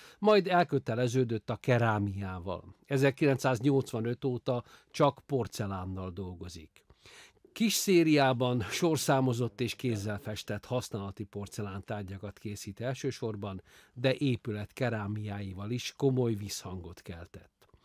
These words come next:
A porcelánfestésben szerzett igen széles körű ismereteit osztotta meg most Kecskeméten. Bár a kurzus mindössze néhány napos volt,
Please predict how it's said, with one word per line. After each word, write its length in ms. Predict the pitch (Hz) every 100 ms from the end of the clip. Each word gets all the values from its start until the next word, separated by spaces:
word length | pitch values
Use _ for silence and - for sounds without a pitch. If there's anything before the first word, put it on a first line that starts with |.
| - - - -
A 160 | 139 131
porcelánfestésben 1160 | - 170 - 170 156 143 151 - 147 120 143 131
szerzett 500 | 160 143 127 131 -
igen 280 | 170 165
széles 440 | 123 - 139 120 -
körű 260 | 120 107
ismereteit 720 | 110 139 - 131 123 110 104 101
osztotta 480 | 113 - 101 - 95
meg 220 | 95 90
most 300 | 107 107 -
Kecskeméten. 840 | 104 98 - 104 90 82 - 104 101 - _ - - - -
Bár 180 | 131 139
a 80 |
kurzus 520 | 131 175 185 156 160 -
mindössze 460 | 180 180 165 -
néhány 480 | 151 170 147 131 120
napos 420 | 117 110 113 -
volt, 320 | 120 135 151